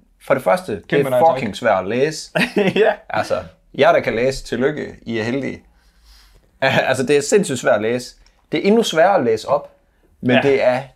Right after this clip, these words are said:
Speaker 1: tusind gange sværere at læse en tekst op, der ikke står på sådan noget nymodens dansk, hvor
Speaker 2: Ja, ja, lige præcis. Så har man ikke en chance.
Speaker 1: Og, og jeg kan bare huske, det var det værste. Og så sidder man, og jeg sad bare, jeg svedte bare.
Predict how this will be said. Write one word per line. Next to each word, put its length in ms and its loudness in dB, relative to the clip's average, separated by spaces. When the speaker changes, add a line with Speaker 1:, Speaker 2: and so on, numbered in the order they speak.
Speaker 1:
tusind 420 -2
gange 180 -2
sværere 540 0
at 60 -6
læse 260 -6
en 80 -8
tekst 320 -8
op, 220 -4
der 80 -2
ikke 160 -4
står 260 -2
på 80 -14
sådan 120 -6
noget 220 -4
nymodens 460 -2
dansk, 380 -8
hvor 120 -2
Speaker 2:
Ja, 80 2
ja, 60 0
lige 180 -4
præcis. 300 -6
Så 80 0
har 80 4
man 100 2
ikke 120 -4
en 80 -8
chance. 300 -12
Speaker 1:
Og, 100 4
og 100 2
jeg 80 2
kan 80 -4
bare 100 2
huske, 280 0
det 100 -4
var 80 2
det 100 -2
værste. 360 -6
Og 100 -10
så 100 -10
sidder 220 2
man, 240 -2
og 100 -2
jeg 120 -6
sad 200 -6
bare, 120 -2
jeg 180 -12
svedte 460 -4
bare. 280 -4